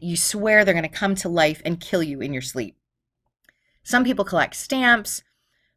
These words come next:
but the collector I'm going to share with you today collects something a bit more disturbing. Dead bodies. Yes, folks, we're talking about Philadelphia corpse collector,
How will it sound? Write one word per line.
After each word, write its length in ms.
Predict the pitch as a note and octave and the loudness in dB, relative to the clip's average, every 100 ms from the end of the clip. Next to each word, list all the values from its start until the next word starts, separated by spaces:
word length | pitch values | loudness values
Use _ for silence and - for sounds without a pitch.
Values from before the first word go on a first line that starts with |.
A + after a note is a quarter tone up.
| - | -10
but 120 | G3 | -6
the 60 | |
collector 540 | - A3+ C4+ D4 D4 A#3+ | -4 2 2 4 4 4
I'm 300 | F#3 G#3 G#3 | 2 2 2
going 260 | F#3 F3 F3 | 0 0 -4
to 120 | E3+ | -8
share 300 | - E3+ D#3 | -4 -2 -2
with 160 | D#3 | -6
you 120 | D#3 D3+ | -12 -14
today 600 | - G3 C#4+ E3+ D3+ D3 | -8 2 4 6 4 0
collects 580 | - F3+ F3 F3 - - | -8 -2 2 0 0 -6
something 380 | F3 D#3+ D#3+ D#3+ | -4 -4 -6 -8
a 60 | |
bit 340 | D3 - A3+ G3 | -12 -6 -6 -4
more 240 | G3+ F3+ | -2 -2
disturbing. 600 | E3+ E3 - B2+ - G1+ _ _ _ _ _ _ _ _ - | -4 -6 -4 -4 -4 -16 _ _ _ _ _ _ _ _ 2
Dead 240 | F#3 D#3 | 2 2
bodies. 520 | D3 C3 - - - _ _ _ _ - | -2 -4 -14 -20 -20 _ _ _ _ -4
Yes, 320 | G#3 A#3+ A#3 | 2 2 2
folks, 360 | A#3 G#3+ G3+ - | 2 2 2 -4
we're 320 | G3 G#3 A#3+ | -2 0 0
talking 420 | C4 A3 G#3 G#3 F#3+ | 0 -2 -2 0 0
about 380 | F3 E3 D#3+ _ | 2 4 2 _
Philadelphia 580 | F#3+ G#3 G#3 F#3+ F#3+ F#3 | -2 2 4 4 2 -4
corpse 400 | F#3 E3+ D#3 - | -4 -4 -4 -6
collector, 720 | - D3 C#3 - C#3 C3+ C3+ | -4 0 0 -2 -6 -2 -4